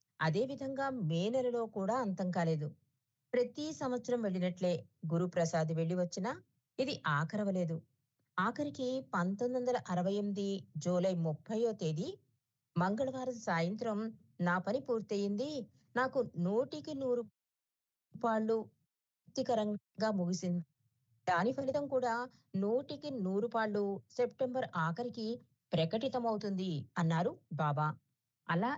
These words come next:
ఈ అధ్యాయం ముగిసిందండి. మనం పదిహేనో అధ్యాయంలోని విశేషాలు తెలుసుకుందాం. దాని, మ్, పదిహేనో అధ్యాయం యొక్క, ఆ, అధ్యాయం పేరు తుది సహవాస్,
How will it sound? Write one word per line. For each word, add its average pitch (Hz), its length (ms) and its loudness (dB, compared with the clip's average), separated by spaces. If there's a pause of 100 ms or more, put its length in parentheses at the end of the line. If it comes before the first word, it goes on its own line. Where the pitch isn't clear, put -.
ఈ 208 120 0
అధ్యాయం 190 500 0
ముగిసిందండి. 170 640 0 (300)
మనం 180 220 2
పదిహేనో 185 480 0
అధ్యాయంలోని 170 640 2
విశేషాలు 160 440 0
తెలుసుకుందాం. 196 580 -2 (460)
దాని, 180 600 0 (440)
మ్, 160 340 0 (140)
పదిహేనో 214 400 0
అధ్యాయం 190 360 0
యొక్క, 185 460 -2 (560)
ఆ, 165 300 2
అధ్యాయం 208 480 0
పేరు 202 320 -2
తుది 262 320 -4
సహవాస్, 143 640 -2